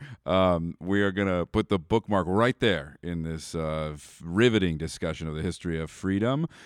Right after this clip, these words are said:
And we do hope you will join us for, for part two, uh, where we're gonna get into this issue of how Christian theology actually made this all kind of pivot in, in an unfortunate way.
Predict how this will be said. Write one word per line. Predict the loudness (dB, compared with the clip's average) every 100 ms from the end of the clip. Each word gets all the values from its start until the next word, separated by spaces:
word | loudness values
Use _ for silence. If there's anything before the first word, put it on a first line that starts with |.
| -20 -16 -4
And | 0 2 2 2
we | 0
do | 2 6 6
hope | 6
you | 2 2
will | 0
join | 2 2 2
us | 0
for, | 0 0 0
for | 0 -2
part | 2 2 2
two, | 2 4 4 2 -4 -14 _ -4
uh, | 0 2 2 2
where | 0 0 2
we're | 2 2
gonna | 4 2
get | 0 0
into | 0 0 0 0 2 2 -2 -4
this | -12 -4 -2 -2 -4
issue | -4 -2 -2 -2 -2 -2
of | -4
how | -6 -6 -4 -4 -6 -10 _ _
Christian | 0 2 2 0 0
theology | 0 0 2 0 -4 -6
actually | -6 -8 -8 -8
made | -6 -6 -4 -6 -8 -14 _ _ -10
this | -6 -4 -4
all | -6 -4 -6 -8
kind | -10 -10
of | -10 _
pivot | -10 -8 -8 -12 _ -12
in, | -10 -10 -10
in | -10 -10 -10
an | -8
unfortunate | -6 -8 -2 -2 -2 -6 -6
way. | -2 -2 -2